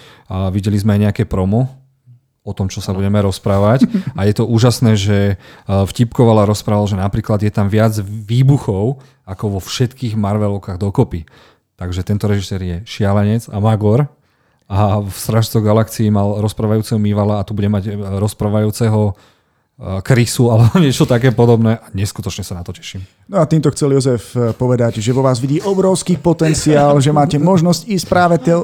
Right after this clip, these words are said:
Speaker 2: touto cestou, tak aby ste sa jej držali čo najďalej, pretože ja budem znieť ako senior, ale vidím vo vás budúcnosť.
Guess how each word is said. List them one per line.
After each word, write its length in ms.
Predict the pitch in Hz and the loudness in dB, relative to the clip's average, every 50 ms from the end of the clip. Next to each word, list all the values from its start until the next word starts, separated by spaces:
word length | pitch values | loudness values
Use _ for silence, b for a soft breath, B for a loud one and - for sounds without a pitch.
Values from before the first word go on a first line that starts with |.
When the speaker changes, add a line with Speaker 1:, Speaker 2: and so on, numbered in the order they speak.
| - - - | -4 -2 0
Speaker 2:
touto 240 | 190 190 185 - 170 | 0 2 2 0 -2
cestou, 460 | 143 - 160 - - - 147 151 151 135 B B B B | -2 -2 -4 -4 -2 0 2 2 2 0 B B B B
tak 300 | B - 131 131 127 - - | B -4 -4 -4 -4 -6 -6
aby 180 | - 127 127 | -4 -2 -2
ste 120 | 123 - - | 0 0 -2
sa 160 | 127 - 123 | -2 -2 -2
jej 80 | 113 107 | -2 0
držali 400 | 113 113 117 117 107 104 101 92 | 0 0 0 0 -2 -4 -6 -8
čo 220 | - - - 104 | -10 -10 -8 -6
najďalej, 320 | 104 113 120 120 117 117 117 | -4 -4 -2 -2 -2 -2 -2
pretože 400 | - - 147 - 151 139 151 139 135 B B B B B B B B _ _ _ _ _ _ _ _ | -2 -2 0 2 2 2 2 0 0 B B B B B B B B _ _ _ _ _ _ _ _
ja 400 | _ 143 143 143 156 160 156 160 156 | _ -2 0 2 4 4 4 4 2
budem 300 | 143 143 143 147 143 127 | 2 0 0 0 0 0
znieť 240 | 110 117 135 135 131 | 0 0 -2 -2 -2
ako 160 | 135 127 143 | -4 -4 -4
senior, 480 | 131 - - 131 123 117 117 117 120 - - _ _ _ _ _ _ _ _ _ _ _ | -4 -2 -2 0 0 0 0 -2 -4 -6 -10 _ _ _ _ _ _ _ _ _ _ _
ale 100 | 107 107 | -6 -4
vidím 240 | 113 120 117 113 110 | -4 -2 -2 -2 -2
vo 80 | 113 | -2
vás 160 | 110 107 98 | -4 -4 -6
budúcnosť. 480 | 95 107 104 104 - - 101 92 - - | -8 -10 -12 -14 -12 -12 -10 -10 -10 -14